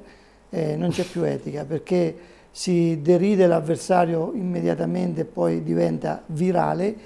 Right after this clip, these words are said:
e quello che è più brutto è che vedere i genitori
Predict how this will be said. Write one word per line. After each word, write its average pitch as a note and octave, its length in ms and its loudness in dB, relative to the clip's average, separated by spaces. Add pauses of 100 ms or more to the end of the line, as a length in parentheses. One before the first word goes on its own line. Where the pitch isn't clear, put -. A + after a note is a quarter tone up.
(480)
e E3+ 160 -4
quello F#3+ 320 6
che E3 140 4
è D#3+ 40 4
più F#3 200 -6
brutto E3+ 560 -2 (260)
è D#3 280 -2
che D3+ 400 -4 (340)
vedere E3+ 720 4 (760)
i D#3+ 680 0
genitori D#3 720 2